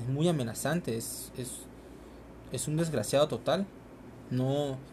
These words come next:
no es alguien con el que te quieres meter. Ya había hecho de villano una vez, eh, como Lestat, en Entrevista con el Vampiro. Pero él es un villano que sí es detestable, pero te digo, tiene mucho,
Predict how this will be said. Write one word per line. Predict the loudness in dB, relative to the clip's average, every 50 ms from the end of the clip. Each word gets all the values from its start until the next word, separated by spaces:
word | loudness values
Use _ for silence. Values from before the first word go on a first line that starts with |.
| -8 -4
no | -2
es | 4 6
alguien | 6 6 6 6
con | 4 2 0
el | 0 -2
que | -4 -4 -6
te | -6 -6
quieres | 0 2 6 6 6 6 4
meter. | 0 -2 4 4 4 4 4 0 -8 -14 -16 -16 -4 6 8
Ya | 8
había | 10 10 8
hecho | 8 6 4
de | 4 6
villano | 4 4 2 2 2 2 2
una | 2 4 4
vez, | 4 4 4 2 0 -4
eh, | -6 -6 -4 -2
como | -2 0 0 0 2
Lestat, | 2 4 6 6 4 4 2 -2 -2 -4 -4 -6 -10 -14 -12 -10
en | -8 -6 -4 -4
Entrevista | -4 -2 0 0 0 2 0 0
con | 0 0 0
el | 0
Vampiro. | 0 0 -2 2 4 4 6 6 4 2 -4 -12 -16 -16 -16 -16 -16 -16 -16 -16 -16 -16 -16 -16 -16 -16 -12 0
Pero | 4 6 8 10
él | 10 8
es | 8 8
un | 8 8
villano | 8 8 8 8 8 8 8 8 8 8 6 6 4 2 0 -4 -6 -10 -12 -14 -16 -16 -16 -16 -16 -14 -4 -2
que | 0 2
sí | 8 10 10 10
es | 10
detestable, | 8 6 4 2 4 6 8 8 8 6 4 0 -6 -12 -14 -16 -16 -16 -6 0
pero | 4 4 4 4 2 2
te | 0 0
digo, | 2 2 2 0
tiene | 0 0 2 2 2 2
mucho, | 0 -2 -4 0 2 4 6 6 6 4 4